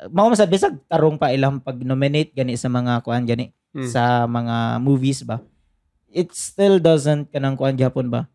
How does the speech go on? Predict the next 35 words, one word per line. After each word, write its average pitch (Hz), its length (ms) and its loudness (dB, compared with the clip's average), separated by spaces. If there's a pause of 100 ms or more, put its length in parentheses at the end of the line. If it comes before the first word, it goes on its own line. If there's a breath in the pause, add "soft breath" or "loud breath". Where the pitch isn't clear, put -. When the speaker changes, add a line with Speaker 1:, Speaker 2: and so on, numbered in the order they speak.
(100)
Speaker 1:
Makuan 139 480 -2
gani 127 180 0
nimo 123 220 0
kung 120 180 -6
nindot 147 300 0
pa 139 160 -6
gid 127 80 -2
ang 123 160 -2
movie 123 240 -2
or 123 160 0
dili. 123 320 -2 (480)
Kay 147 240 0
ilaha 160 320 4
man 160 80 -2
gud 139 160 0
ang 131 240 -4
assessment. 139 480 -6
Yeah, 120 240 -8
bro, 165 180 2
bro, 170 220 0
ba 175 160 0
nag 127 240 -2 (480)
ma-, 151 240 0
kuan 202 240 4
guro 190 160 6
nimo 170 260 2
ang 131 300 -2
quality 143 480 -2
guro 139 400 2 (100)
sa - 220 -10
production 143 480 0
ni 127 80 -2
nana. 139 400 -2 (320)
Speaker 2:
Mm. 139 240 -2
Speaker 1:
Pero 151 560 4